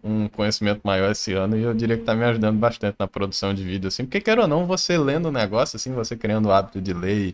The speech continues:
criar um gosto, assim, pra, pra você ter uma absorção maior da cultura, você entende algo e, tipo, a ponto de que cada pequena mordidinha que você dá em um mangá diferente, você sente que você tem mais o que falar no geral e mais conhecimento a se dar e, e a compartilhar pros outros.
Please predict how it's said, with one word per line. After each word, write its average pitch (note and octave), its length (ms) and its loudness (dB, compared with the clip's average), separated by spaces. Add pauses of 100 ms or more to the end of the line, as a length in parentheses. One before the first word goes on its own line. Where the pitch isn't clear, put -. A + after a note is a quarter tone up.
(120)
criar D#3+ 200 6
um C#3+ 140 4
gosto, C3+ 300 2
assim, A#2+ 240 0
pra, G2 560 2
pra F#2+ 140 -2
você F2+ 680 -4
ter G#2+ 80 0
uma G2 640 0
absorção G2+ 560 -4
maior G2 220 0
da F#2 120 -2
cultura, B2+ 400 -4
você E3 280 0
entende F3 500 0
algo E3 300 6
e, F3 40 0
tipo, - 280 -4 (100)
a B2+ 120 4
ponto C#3 320 -4
de D3+ 100 -2
que C#3 140 -2
cada F3 280 2
pequena D#3+ 420 -2
mordidinha C3 560 0
que A#2 80 -10
você A2+ 240 -6
dá G#2 140 -2
em G#2+ 60 0
um G#2+ 60 0
mangá G2+ 260 -2 (100)
diferente, A2 400 -4
você C3+ 240 -6
sente C3+ 220 -8
que - 80 -10
você D3+ 180 -4
tem D3 160 0
mais B2 280 2
o C3 40 -8
que - 80 -14
falar G#2 380 4
no A2 100 2
geral G#2 300 4
e G#2+ 40 0
mais A2+ 220 0
conhecimento G#2+ 580 -2
a - 40 -8
se - 140 -8
dar G2+ 340 2
e, E3+ 160 -4 (220)
e E3+ 40 2
a E3 60 4
compartilhar F3 480 2
pros D#3+ 160 -6
outros. - 380 -8